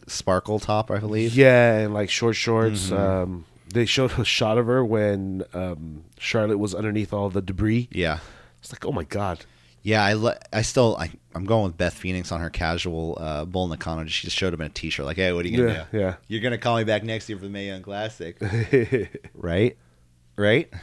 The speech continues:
Speaker 1: Um, eventually, though, towards the end of the match, like I said, that table was set up. The, both women get on the top ring post, and then Becky gets a power bomb off the ring post through a table on the outside to Charlotte.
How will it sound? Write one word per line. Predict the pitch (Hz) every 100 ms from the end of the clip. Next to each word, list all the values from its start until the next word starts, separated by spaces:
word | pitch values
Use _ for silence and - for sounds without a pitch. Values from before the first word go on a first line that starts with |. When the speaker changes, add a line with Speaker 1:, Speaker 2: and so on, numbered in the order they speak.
| - _ - - -
Speaker 1:
Um, | 113 120 123 120 117 - - -
eventually, | 127 160 156 165
though, | 151
towards | 139 202 190
the | 160
end | 147
of |
the | 131
match, | 127 131 127 131
like | 120
I | 117
said, | 120 104
that | 107
table | - 143 131
was | 123
set | - 131
up. | 123 117 - _ - _ _
The, | 101 101
both | 107 117 113
women | 110 107
get | 104
on | 101
the | 95
top | - 107 101 - -
ring | 98 120
post, | 120 131 120 120 - - - - -
and | 85
then | 87 82 - - -
Becky | 101 110 127
gets | 110 101 95 - -
a | 85 78
power | - - - 180 220 160
bomb | 127 120 113 110 - _
off | 160 185 -
the | 127
ring | 117 113
post | 110 117 110 -
through | 190 220
a | 196
table | - 139 131 120 -
on | 175 202
the | 160 117
outside | 107 - 107 90
to |
Charlotte. | - 110 104 104 101